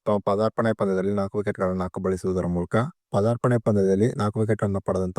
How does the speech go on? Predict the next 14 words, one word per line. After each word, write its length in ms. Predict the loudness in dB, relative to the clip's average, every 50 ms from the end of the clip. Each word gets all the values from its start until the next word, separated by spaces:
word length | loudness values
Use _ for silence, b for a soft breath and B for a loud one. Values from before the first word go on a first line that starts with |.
| 0 0
ಮೊದಲ 280 | 0 0 -2 0 0 0 -2 -2 _ 0
ಭಾರತೀಯ 320 | 0 0 0 0 0 0
ಬೌಲರ್ 300 | 0 0 0 0 0 0
ಎಂಬ 140 | 0 0 0
ಹೆರಿಮೆಗೆ 400 | 0 0 0 -2 0 2 2 2 2 0 -4 -8
ಅಶ್ವಿನಿ 320 | -8 -4 -2 -2 -2 -2
ಕುಮಾರ್ 300 | -4 -2 -2 -2 -2 -2
ಪಾತ್ರರಾದರು. 640 | _ -6 -4 -4 -4 -2 -2 -2 0 0 -2 -4 -4 _ _ _
ಇನ್ನು 180 | -4 -2 -2 -2 -4 _ _
ಕೆ 140 | 0 0 2
ಕೆ 120 | 4 2
ಆರ್ 100 | 2 4
ಎದುರು 240 | 2 2 2 0 2
ಗೆದ್ದು 260 | 0 0 2 2 0